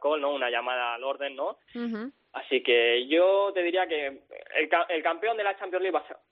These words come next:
Speaker 1: va a salir de ahí probablemente, de ese Lyon-Wolfsburgo, al menos el finalista seguro, ¿no?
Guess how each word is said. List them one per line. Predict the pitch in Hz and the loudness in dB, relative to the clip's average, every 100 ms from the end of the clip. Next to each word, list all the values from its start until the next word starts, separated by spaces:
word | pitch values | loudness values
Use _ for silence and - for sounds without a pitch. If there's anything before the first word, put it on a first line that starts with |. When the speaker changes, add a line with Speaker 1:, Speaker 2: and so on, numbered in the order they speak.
| _ _ _ _ _ | _ _ _ _ _
Speaker 1:
va | 165 | 2
a | 165 | 4
salir | 156 151 | 2 4
de | 123 | 2
ahí | 113 | 0
probablemente, | 117 110 110 110 110 | 0 -2 -2 -4 -2
de | 113 | -2
ese | - 127 120 | 0 0 0
Lyon-Wolfsburgo, | 117 120 117 113 120 123 160 | 0 0 -2 -2 -2 2 2
al | 147 | 2
menos | 139 147 | 0 -6
el | 139 | -8
finalista | 127 120 120 160 | -6 -4 -2 -2
seguro, | 117 107 104 | -4 -4 -2
¿no? | 113 | -2